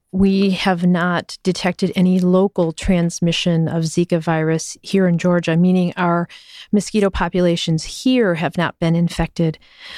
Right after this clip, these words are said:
one of the, uh, again, key messages that, uh, we are trying to get out is that for individuals that have traveled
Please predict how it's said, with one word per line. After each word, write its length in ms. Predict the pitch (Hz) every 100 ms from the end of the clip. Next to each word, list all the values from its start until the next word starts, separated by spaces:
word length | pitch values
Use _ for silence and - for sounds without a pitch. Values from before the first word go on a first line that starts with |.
| - -
one 180 | 220 233
of 260 | 233 202
the, 380 | 190 185 180 180
uh, 260 | - 180 170
again, 380 | - 180 175 175 -
key 400 | - 220 220 208
messages 1080 | 190 185 - 170 175 170 165 160 160 - - _ _ -
that, 460 | 175 170 165 - -
uh, 240 | 185 170 175
we 200 | 180 180
are 100 | 170
trying 320 | - 185 175
to 140 | -
get 180 | 180 170
out 320 | 170 165 151 -
is 160 | 180
that 320 | - 170 165 - - -
for 120 | -
individuals 800 | - 240 240 208 185 180 175 -
that 220 | 180 165
have 480 | - 180 180 185 180 -
traveled 880 | - - 190 180 185 180 170 165